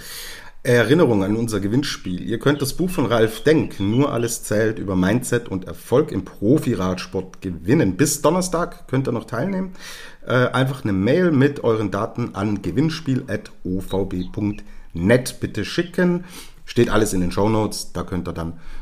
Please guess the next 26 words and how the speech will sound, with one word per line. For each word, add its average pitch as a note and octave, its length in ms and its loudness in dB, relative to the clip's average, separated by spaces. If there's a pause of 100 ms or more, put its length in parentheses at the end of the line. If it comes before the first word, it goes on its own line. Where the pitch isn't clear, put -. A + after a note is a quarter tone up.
nochmal F#2+ 260 0
nachschauen. A2+ 460 4
So, A#2 260 6 (260)
jetzt C3 200 4
haben C#3+ 100 8
wir A2 80 6
Ruhetag F3 500 6
und B2+ 260 2
dann, C3+ 340 2 (360)
Ralf, B2 540 2
da G#2 180 2
wir G2 300 2
am G2 320 2
Ruhetag G2 500 4
auch G#2 140 2
im E2+ 140 -4
Podcast C3 560 0
einen G#2+ 220 0
Ruhetag D3+ 420 2
machen, C3+ 320 -2
schauen A2 320 2
wir G#2+ 40 4
jetzt G2 240 0
schon G2+ 160 -2
auf F2+ 180 -8
den F2 280 -4